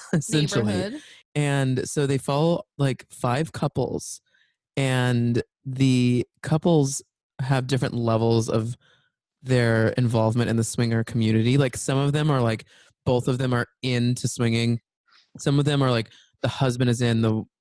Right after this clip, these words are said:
Speaker 1: wife is not. Some are the opposite. The wife is in,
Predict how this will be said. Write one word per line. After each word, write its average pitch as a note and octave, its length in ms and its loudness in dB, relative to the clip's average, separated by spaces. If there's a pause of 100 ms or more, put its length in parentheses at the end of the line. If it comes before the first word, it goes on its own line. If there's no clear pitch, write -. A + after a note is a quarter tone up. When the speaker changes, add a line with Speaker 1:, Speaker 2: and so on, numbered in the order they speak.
Speaker 1:
wife A#2+ 260 2
is A#2 120 0
not. A#2 260 2
Some C3 180 0
are B2 160 2
the A#2 100 0
opposite. C3 460 -2 (300)
The D3+ 100 2
wife B2+ 300 2
is B2 100 -2
in, A#2+ 300 0